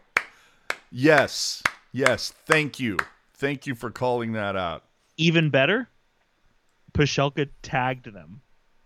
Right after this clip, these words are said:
Speaker 1: Good.
Speaker 2: <laughs>
Speaker 1: Good.
Speaker 2: Oh, man.
Speaker 1: That is fantastic. Oh,
Speaker 2: And, and,
Speaker 1: I'm gonna
Speaker 2: and
Speaker 1: have to slide into Paschalka's D Ms and give him a, a stick tap for that.
Speaker 2: And, and we've talked about that before. Like, how many times have they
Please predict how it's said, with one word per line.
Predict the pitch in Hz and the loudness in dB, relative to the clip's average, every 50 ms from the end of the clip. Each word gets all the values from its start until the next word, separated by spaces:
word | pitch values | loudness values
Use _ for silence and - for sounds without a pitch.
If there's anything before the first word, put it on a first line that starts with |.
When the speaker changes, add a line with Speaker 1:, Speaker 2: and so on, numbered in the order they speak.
| _ _ - - - | _ _ -20 -16 -4
Speaker 1:
Good. | - 165 202 208 190 151 120 92 85 - - _ _ _ _ _ - | 0 4 6 8 8 8 6 4 0 -8 -16 _ _ _ _ _ -14
Speaker 2:
<laughs> | 175 165 - _ _ _ _ _ _ _ _ _ _ - - | -14 -14 -14 _ _ _ _ _ _ _ _ _ _ -2 2
Speaker 1:
Good. | 131 135 135 131 120 104 90 80 82 - - - _ _ _ - | 4 6 8 8 6 6 2 -2 -8 -16 -18 -20 _ _ _ -12
Speaker 2:
Oh, | 143 156 156 147 135 | -8 -8 -8 -8 -8
man. | 131 127 127 127 127 127 127 127 127 123 - _ _ _ | -10 -12 -12 -10 -10 -10 -10 -10 -12 -14 -16 _ _ _
Speaker 1:
That | - 123 135 143 139 - | 0 2 2 2 2 0
is | 120 104 - | -4 -8 -8
fantastic. | - _ - _ - 135 123 123 127 123 117 - 113 113 110 110 104 95 - - 87 - - | -10 _ -16 _ -4 -2 -2 0 0 -2 -2 -2 -2 -2 0 0 0 -2 -4 -6 -10 -8 -2
Oh, | 123 120 120 117 | 0 2 4 4
Speaker 2:
And, | 110 113 80 - 220 | 4 2 2 -2 -4
and, | 226 214 - - _ - | -6 -8 -10 -14 _ -4
Speaker 1:
I'm | 113 131 | 0 0
gonna | 220 | 2
Speaker 2:
and | - 139 | 4 4
Speaker 1:
have | 139 127 - | 2 2 0
to | 120 | -2
slide | - - 135 127 120 120 | -4 0 2 2 2 2
into | 120 113 98 | 2 -2 -4
Paschalka's | - 104 - - 120 110 107 - 107 95 90 | -6 -8 -6 -4 -2 -4 -2 -4 -6 -8 -8
D | 87 104 107 104 101 | -6 -6 -4 -2 -2
Ms | 101 98 98 85 | -2 -4 -4 -6
and | 92 87 82 | -8 -8 -6
give | 92 98 92 | -6 -6 -6
him | 98 101 92 87 | -4 -6 -6 -6
a, | 82 80 78 | -6 -6 -8
a | - 78 | -10 -10
stick | - - - 107 95 - | -12 -10 -10 -10 -10 -10
tap | - 95 85 - - | -8 -8 -8 -8 -8
for | - 87 | -10 -10
that. | 80 85 80 69 71 - _ _ _ _ _ - | -8 -8 -8 -8 -10 -16 _ _ _ _ _ -2
Speaker 2:
And, | 220 220 208 - | 0 0 0 0
and | 226 220 208 | -2 -2 -2
we've | 247 285 294 - | -2 -4 -4 -2
talked | - 202 185 175 - 185 | 0 0 0 0 -2 -4
about | 170 160 160 - | -4 -4 -4 -6
that | 165 | -8
before. | 135 139 135 - 170 160 | -8 -8 -6 -4 -4 -2
Like, | 143 139 131 - | -2 -2 -4 -2
how | - 196 208 | -2 -2 -2
many | 220 233 233 208 | 0 0 -2 -4
times | - - 165 165 165 165 175 180 175 - | -4 -4 -2 -2 -2 -2 -2 -6 -8 -8
have | - 156 160 143 135 135 131 | -4 0 0 0 0 -2 -4
they | 123 135 135 135 135 139 143 143 143 143 139 | -2 0 0 2 2 0 0 0 -2 -2 -4